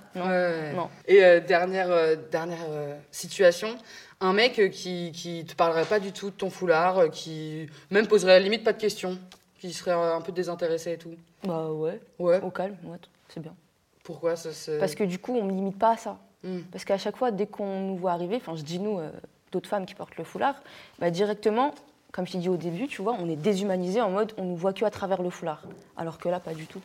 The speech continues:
Speaker 1: Enfin, il y a,
Speaker 2: Hmm.
Speaker 1: il y a quelqu'un derrière, tu vois. Et il y a un cerveau en dessous aussi, tu vois. <laughs> Donc, euh, ouais. En tout cas, s'il m'en parle pas au premier abord, après, c'est, euh, ça peut venir par la suite, tu vois.
Speaker 2: Ouais, ouais, ouais.
Speaker 1: Ça me dérange pas.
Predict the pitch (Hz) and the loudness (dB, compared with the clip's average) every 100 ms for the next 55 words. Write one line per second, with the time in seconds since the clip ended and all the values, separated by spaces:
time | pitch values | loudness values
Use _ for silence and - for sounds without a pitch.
0 | - 165 165 165 160 143 160 175 269 214 | -14 -10 -6 -6 -8 -10 -8 -2 0 0
1 | 175 160 - - 160 160 _ - 175 156 | 0 -2 -8 -12 -12 -12 _ -10 -4 -2
2 | - 196 277 202 - 185 190 190 214 220 | 2 4 4 0 -2 -4 -4 -8 -14 -4
3 | 185 - - 254 269 262 - - 254 - | 0 0 4 4 6 0 -4 -8 -8 -8
4 | 202 - 175 156 160 160 156 151 - - | -14 -10 -10 -6 -4 -4 -4 -8 -12 -20
5 | - - 220 240 320 330 220 190 196 233 | -20 0 0 4 0 2 4 6 6 8
6 | 254 - 180 170 185 185 - 175 - 220 | 8 6 0 2 4 4 2 -2 0 -2
7 | 185 175 135 151 170 160 175 214 208 160 | -4 -2 -2 -2 -6 -6 -2 -2 -2 0
8 | 170 190 190 - 156 156 - 185 180 175 | 0 0 -10 -10 -14 -14 -8 -4 -2 -2
9 | 156 139 170 156 175 - 175 | -4 -6 -6 -6 -8 -12 -14